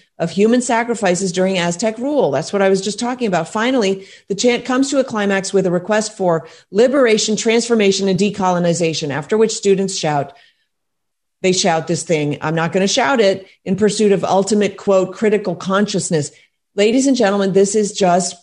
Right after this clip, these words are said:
pure blather, but it's, but it's dangerous blather. They're inspiring a dangerous philosophy and behavior in these young people who are the most impressionable. How dare they?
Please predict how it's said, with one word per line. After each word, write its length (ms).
pure 400
blather, 680
but 240
it's, 260
but 140
it's 200
dangerous 640
blather. 640
They're 160
inspiring 840
a 80
dangerous 580
philosophy 1000
and 160
behavior 760
in 200
these 240
young 220
people 640
who 200
are 160
the 100
most 320
impressionable. 960
How 340
dare 480
they? 460